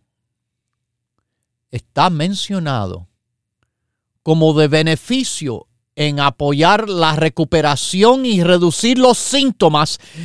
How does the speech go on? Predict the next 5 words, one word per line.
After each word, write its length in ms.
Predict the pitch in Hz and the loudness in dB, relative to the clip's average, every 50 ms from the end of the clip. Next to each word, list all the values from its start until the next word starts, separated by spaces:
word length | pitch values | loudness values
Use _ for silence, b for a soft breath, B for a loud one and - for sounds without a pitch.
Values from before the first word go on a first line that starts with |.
| 165 127 | -14 -14
y 260 | B - 233 240 190 | B -4 -4 -4 -2
consecuencias 1300 | - - 247 262 302 330 - - 330 320 247 - 254 285 285 262 233 214 - - 208 208 202 196 - | 2 4 4 4 4 2 2 2 2 2 2 2 4 4 4 4 0 -2 -4 -2 0 0 0 0 0
de 140 | - 208 196 190 | 0 2 2 4
largo 500 | 196 214 240 277 302 285 254 320 311 226 | 4 4 4 2 2 4 4 4 4 4
plazo 680 | - - 262 254 240 226 190 - - 160 135 151 165 | 2 2 4 4 4 2 0 -2 -4 -4 -4 -4 -6